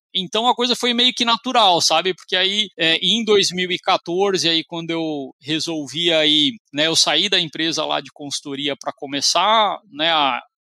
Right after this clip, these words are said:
a, o embrião do que virou a ser o Jetbov,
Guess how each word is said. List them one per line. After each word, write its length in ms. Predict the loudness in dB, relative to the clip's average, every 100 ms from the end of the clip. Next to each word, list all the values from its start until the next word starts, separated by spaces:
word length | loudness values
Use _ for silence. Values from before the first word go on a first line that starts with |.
| -8
a, 180 | -8 -8
o 120 | -4 0
embrião 600 | 2 2 4 4 2 0
do 120 | -2
que 220 | -6 -10
virou 400 | -10 -4 -2 -2
a 60 | 0
ser 340 | 0 0 -2 -4 -8
o 120 | -14
Jetbov, 640 | -8 -6 -6 -4 0 2